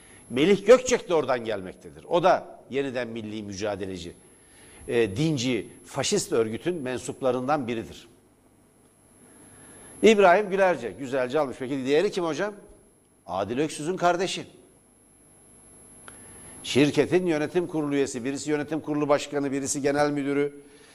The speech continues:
Çok enteresan. Yani Hüseyin Gülerce ve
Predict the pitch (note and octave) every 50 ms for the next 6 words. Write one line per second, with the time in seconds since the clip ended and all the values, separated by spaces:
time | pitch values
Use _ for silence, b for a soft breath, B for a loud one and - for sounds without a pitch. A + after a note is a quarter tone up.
0 | B B B B B B B B B - F#3+ G#3 G3+ A3+ G#3 F#3+ F3 F3 D#3+ D3
1 | C#3 - D3+ D#3+ F#3 G3+ - - - - - _ _ _ _ _ _ _ b b
2 | b b b b b b b b b b b b b b b b _ A2+ C3 D#3+
3 | F#3+ A3 A3 G3 C#3+ - - - - - - _ _ _ _ _ _ _ _ _
4 | _ _ _ _ _ _ _ - G#2+ G#2+ - - E3+ F#3 G3 F3 D#3 F3+ G3+ A3+
5 | A3+ F#3 F3 G#3 G3+ G3 G#3+ A3 G#3+ -